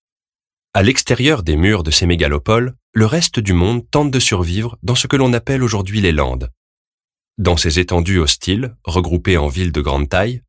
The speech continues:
la pollution et les rayons U V, qui brûlent le sol au gré des déchirures de ce qui reste de la couche d'ozone, rendent les conditions de vie très dures. Il y règne un climat d'insécurité permanent.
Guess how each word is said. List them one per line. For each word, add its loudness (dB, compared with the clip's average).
la 2
pollution -2
et -2
les 2
rayons 0
U 0
V, -4
qui -6
brûlent 0
le -2
sol 0
au -8
gré -4
des -6
déchirures -2
de -8
ce -6
qui -6
reste -2
de -4
la -6
couche -2
d'ozone, 0
rendent 2
les 0
conditions 0
de 2
vie -2
très -2
dures. -10
Il 4
y 2
règne 0
un 2
climat 0
d'insécurité -2
permanent. -2